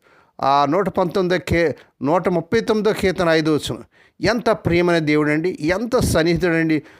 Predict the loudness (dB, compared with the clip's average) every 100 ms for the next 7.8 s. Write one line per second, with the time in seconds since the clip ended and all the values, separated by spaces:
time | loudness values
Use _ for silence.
0 | _ -4 -2 0 0 0 0 0 -4 -8
1 | _ _ 0 2 4 2 2 2 0 2
2 | 2 0 -2 0 2 2 2 2 0 0
3 | -4 -4 _ _ -6 0 2 2 2 2
4 | 2 2 0 -2 -2 -2 -2 0 0 0
5 | -2 -4 0 2 2 2 2 0 0 -2
6 | -14 _ -4 0 2 2 2 0 0 0
7 | 0 0 2 2 0 -2 -4 -8